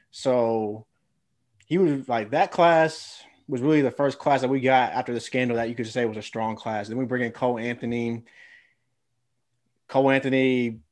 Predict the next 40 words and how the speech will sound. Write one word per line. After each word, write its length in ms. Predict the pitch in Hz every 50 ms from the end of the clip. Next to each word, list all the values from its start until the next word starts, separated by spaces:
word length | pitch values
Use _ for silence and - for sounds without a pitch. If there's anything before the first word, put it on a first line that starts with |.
| _ _ _ _ _ _ -
tried 360 | - - 135 135 135 135 131
everything 260 | 127 123 123 131 127
he 80 | 123 117
could, 340 | - - 135 131 131 123
but, 260 | 113 120 113 110 101 110
you 60 | 113
know, 120 | 113 107
with 100 | 104 104
the 60 | -
lack 240 | 107 117 131 135 135
of 100 | 131 123
shooters 440 | - - 143 139 135 135 135 123 123
in 140 | 120 113 110
Roy 200 | 113 123 131 127
Williams' 280 | 127 127 127 120 120
system, 400 | - - 135 - - 131 127 120 120
it 40 | 113
just 160 | 127 117 113
wasn't 540 | 110 120 131 131 123 131 127 123 123 117 -
a 120 | - 120 113
good 200 | 117 131 123 117
fit. 300 | - - 139 135 131 113
I 60 | 117
mean, 100 | 117 110
we've 160 | 117 135 127
seen 220 | - - 135 127 123
what 100 | 113 -
Cole 240 | - - 120 123
Anthony's 320 | 120 113 - 113 113 110 107
done 160 | 110 113 113
in 80 | 110 107
the 120 | 107 107
N 100 | 107 107
B 160 | 104 107 107 107
A 100 | 107 107
when 180 | 107 110 110
he 60 | 107 110
has 180 | 110 104 104
some 100 | - 101
shooting. 580 | 98 - - 120 120 117 120 120 120 117 120 117